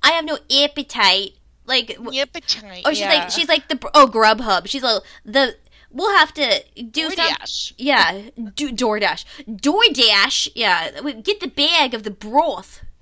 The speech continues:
Speaker 2: Yeah, it was like Boston, Long Island, or Staten Island, and Fargo.
Speaker 1: But she, she really, yeah, she really gets her mouth go. Like, everything is going, and
Speaker 2: <laughs>
Speaker 1: for some, and I love an act. Like, it's not like,
Speaker 2: Yeah.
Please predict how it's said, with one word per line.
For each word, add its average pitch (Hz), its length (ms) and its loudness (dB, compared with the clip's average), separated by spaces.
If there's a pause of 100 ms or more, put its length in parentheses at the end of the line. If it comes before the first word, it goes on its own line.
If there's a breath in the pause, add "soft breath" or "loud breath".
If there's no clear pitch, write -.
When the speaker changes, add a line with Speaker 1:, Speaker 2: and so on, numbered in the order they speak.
Speaker 2:
Yeah, 254 280 -2
it 302 100 -8
was 302 160 -12
like 285 260 -4 (140)
Boston, 320 800 -10
Long 240 280 -10
Island, 226 640 -6
or 208 80 -12
Staten 220 280 -6
Island, 220 360 -8 (120)
and 208 300 -8
Fargo. 202 760 -12 (360 loud breath)
Speaker 1:
But 277 160 4
she, 311 340 -2
she 302 240 -2
really, 262 680 -4
yeah, 214 280 0
she 214 260 -8
really 247 300 -6
gets 277 220 -6
her 277 100 -8
mouth 214 460 -4
go. 208 160 -2
Like, 208 260 -4
everything 254 580 -2
is 202 200 -10
going, 202 540 -4
and 196 420 -4
Speaker 2:
<laughs> - 540 -16
Speaker 1:
for 349 140 -2
some, 359 280 -4 (100)
and 302 220 -2
I 269 240 -2
love 202 420 -2
an 175 160 -10
act. 170 280 -8
Like, 226 140 0
it's 240 200 -4
not 262 180 -2
like, 220 160 0
Speaker 2:
Yeah. 170 220 -2